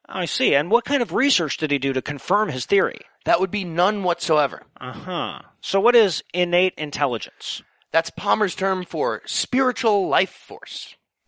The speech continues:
Speaker 1: Uh, okay, so wait. So chiropractic, the thing that forty-five thousand certified doctors do in this country and that is covered by the majority of insurance companies, is based on the untested claims about manipulating spiritual life force?
Speaker 2: Exactly.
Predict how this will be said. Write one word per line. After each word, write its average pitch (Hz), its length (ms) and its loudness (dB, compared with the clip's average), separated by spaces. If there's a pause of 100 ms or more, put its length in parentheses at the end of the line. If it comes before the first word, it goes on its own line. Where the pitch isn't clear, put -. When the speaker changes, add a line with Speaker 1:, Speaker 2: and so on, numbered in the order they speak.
(100)
Speaker 1:
Uh, - 80 -6 (560)
okay, 175 180 2
so 170 120 -2
wait. 143 160 2
So 143 100 -2
chiropractic, 233 800 2
the 151 80 -6
thing 196 220 -4
that 160 180 0 (640)
forty-five 196 600 4
thousand 185 320 6
certified 175 420 2
doctors 165 380 0
do 170 200 2
in 165 80 2
this 160 140 -2
country 165 300 0
and 156 80 -2
that 156 80 0
is 147 120 0
covered 165 240 0
by 156 100 4
the 151 80 -2
majority 165 360 2
of 151 80 -2
insurance 170 380 0
companies, 143 380 -2
is 151 140 -2
based 202 320 0
on 226 120 2
the 165 300 -2
untested 233 680 -2
claims 196 420 -2
about 160 320 2 (360)
manipulating 185 840 0
spiritual 185 760 0
life 131 240 0
force? - 560 -2
Speaker 2:
Exactly. 123 920 -6